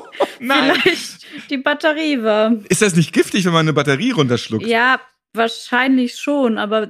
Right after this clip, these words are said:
Speaker 2: bei uns ist es zum Glück so, dass es, ähm, nicht diese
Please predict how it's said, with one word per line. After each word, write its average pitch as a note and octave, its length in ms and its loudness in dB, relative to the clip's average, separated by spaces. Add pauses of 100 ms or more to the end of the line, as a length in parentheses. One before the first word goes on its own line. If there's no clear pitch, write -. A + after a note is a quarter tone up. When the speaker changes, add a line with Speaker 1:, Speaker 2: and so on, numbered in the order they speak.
Speaker 2:
bei G#3+ 100 -2
uns C4 260 2
ist C4 100 -6
es C4 160 -8
zum A3 220 -2
Glück D4+ 300 -2
so, C4 340 -6
dass A3+ 320 -6
es, G#3+ 220 -12
ähm, G#3 600 -6 (120)
nicht G#3 360 -8
diese G3+ 380 -8